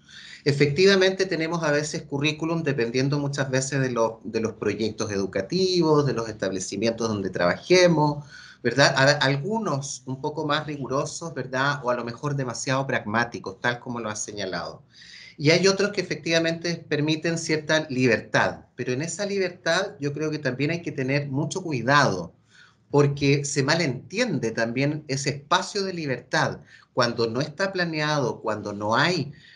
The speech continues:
una, una reflexión didáctica previa, se pierde el sentido, se pierde el norte y nos angustiamos, incluso como,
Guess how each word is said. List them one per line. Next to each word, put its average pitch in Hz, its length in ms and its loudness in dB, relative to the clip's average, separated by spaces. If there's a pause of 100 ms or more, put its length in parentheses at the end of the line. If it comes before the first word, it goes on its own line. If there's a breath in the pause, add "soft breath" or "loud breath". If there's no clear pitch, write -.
(140 loud breath)
una, 135 560 4
una 139 200 0
reflexión 135 720 -4
didáctica 180 580 -2
previa, 180 540 0
se - 200 -4
pierde 170 420 0
el 170 80 -6
sentido, 156 680 -2
se 151 140 -4
pierde 131 300 0
el 110 160 -2
norte 143 320 0
y - 20 -4
nos 147 140 -4
angustiamos, 165 580 -2
incluso 127 420 -8
como, 110 380 -4